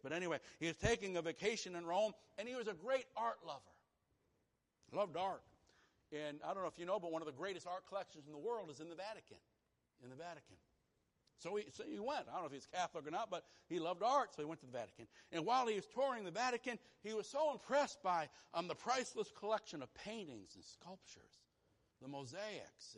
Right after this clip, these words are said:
the, the, um, the, the, uh, what do you call them, the, the, the, the windows, uh, how, how beautiful they were and so forth. And, and he was also really impressed by how many people were running everything. As, as he put it, it was quite an <laughs> operation, all the people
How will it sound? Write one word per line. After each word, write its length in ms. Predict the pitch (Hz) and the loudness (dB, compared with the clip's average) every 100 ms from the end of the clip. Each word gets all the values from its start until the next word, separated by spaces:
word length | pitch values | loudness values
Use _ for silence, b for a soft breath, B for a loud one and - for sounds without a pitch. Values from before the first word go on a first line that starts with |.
| 95 | -16
the, 240 | 107 107 | -16 -14
the, 160 | 110 110 | -12 -8
um, 300 | 107 101 90 - b b b b - 120 127 | -8 -8 -10 -18 b b b b -18 -14 -6
the, 140 | 135 131 | -6 -4
the, 160 | 127 127 | -4 -4
uh, 200 | 120 120 | -4 -4
what 100 | 160 | -6
do 60 | |
you 80 | 147 | -6
call 240 | 151 147 | -4 -2
them, 160 | 143 131 | -2 -2
the, 140 | 131 | -4
the, 220 | 131 131 120 | -4 -4 -4
the, 160 | 120 120 | -6 -6
the 120 | 117 131 | -8 -8
windows, 520 | 135 202 170 147 117 101 | -8 -6 -6 -6 -8 -10
uh, 60 | 127 110 | -10 -8
how, 160 | 120 107 120 | -8 -8 -8
how 140 | 120 113 - - | -6 -6 -8 -8
beautiful 400 | 165 170 - 131 | -6 -6 -8 -12
they 80 | 127 | -10
were 220 | 123 127 | -6 -6
and 80 | 123 | -6
so 240 | - 131 113 | -10 -12 -10
forth. 260 | 143 131 120 135 | -6 -6 -6 -8
And, 120 | 123 - B B B | -12 -14 B B B
and 160 | 151 175 | -4 -2
he 80 | 202 | 0
was 140 | 175 | -2
also 400 | 220 311 269 196 | 2 4 2 -2
really 400 | 175 202 233 220 | -4 2 2 2
impressed 480 | 208 - 180 180 - | -4 -6 -4 -4 -4
by 80 | 160 | -10
how 160 | 196 208 | -6 -6
many 220 | 196 180 - | -8 -12 -12
people 400 | 277 302 - - - _ _ _ _ _ 139 | -10 -10 -12 -20 -20 _ _ _ _ _ -10
were 180 | 156 160 | -6 -4
running 420 | 247 311 262 175 | -4 -4 -4 -4
everything. 460 | 135 135 139 135 | -4 -6 -6 -6
As, 140 | 127 147 | -6 -4
as 160 | 147 | -4
he 120 | 214 226 | -4 -6
put 280 | - 208 | -2 0
it, 120 | 208 - B | 0 -4 B
it 160 | 180 196 | 0 2
was 140 | 175 | 0
quite 320 | - 247 247 | 0 0 2
an 100 | 240 214 | 0 2
<laughs> 40 | |
operation, 680 | - 220 202 262 427 - 196 | 2 4 2 0 -2 -6 -6
all 140 | 170 185 | -4 -6
the 180 | 165 | -10
people 180 | 240 220 | -14 -10